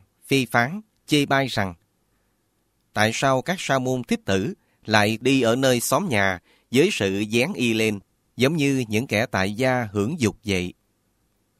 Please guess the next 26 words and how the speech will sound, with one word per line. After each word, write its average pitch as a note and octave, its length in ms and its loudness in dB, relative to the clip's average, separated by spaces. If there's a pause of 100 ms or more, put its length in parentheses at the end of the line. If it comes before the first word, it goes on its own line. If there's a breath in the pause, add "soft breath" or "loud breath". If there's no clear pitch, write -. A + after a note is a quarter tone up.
(680)
Các F#3+ 220 2
tỳ G#2+ 200 2
khưu C#3 320 0
đã A2+ 120 0
nghe C3+ 200 0
được G2+ 220 -2
những G#2 200 -4
người A#2 160 2
ấy C3 300 -2 (140)
phàn G#2+ 240 0
nàn, G2+ 280 -2 (200)
phê C3 240 0
phán, C3+ 300 -2 (200)
chê B2+ 180 2
bai. A2+ 300 0 (1040)
Các G3 200 0
tỳ A2 140 2
khưu B2+ 320 0
ít - 260 -2
ham A#2+ 300 0
muốn, A#2 280 -2 (540)
tự G#2+ 240 2
biết B2 180 -2
đủ, A2 340 0 (340)
khiêm C3+ 300 2
tốn, B2+ 340 0